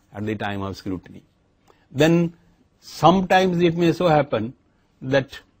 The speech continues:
a person may be outside. He may not be, uh, available in India on the date of the nominations. So we have, we have said that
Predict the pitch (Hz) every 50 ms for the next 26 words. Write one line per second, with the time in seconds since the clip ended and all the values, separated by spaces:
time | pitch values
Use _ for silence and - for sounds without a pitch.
0 | _ _ _ - 147 139 - 151 147 135 - 165 165 165 160 156 160 156 143 131
1 | 135 131 - - 120 98 80 - _ _ _ _ _ _ _ _ _ _ _ _
2 | _ _ _ _ _ _ _ _ _ _ _ _ _ _ 139 139 147 151 156 156
3 | 151 151 151 147 143 147 143 139 135 131 127 123 123 120 120 117 117 113 110 110
4 | 113 113 - - - - - - _ _ _ _ _ _ _ _ _ - 143 131
5 | 127 123 120 107 85 117 110 120 127 131 135 135 135 135 131 127 120 113 110 107
6 | 107 107 107 107 107 104 - 101 101 104 107 107 107 107 101 101 110 107 104 110
7 | 104 95 - - _ _ _ _ _ _ _ _ _ _ _ - 120 117 113 110
8 | 110 113 113 107 104 104 98 - 101 98 101 - - _ _ _ _ _ _ _
9 | _ _ _ _ _ _ _ _ - 127 131 131 123 117 - - - _ - -
10 | 110 123 139 139 143 139 131 127 127 127 120 - 127 123 120 120 131 135 135 135
11 | 131 123 - - 107 101 101 - _ _ _ _ _ _ _ _ _ 120 113 110
12 | 107 104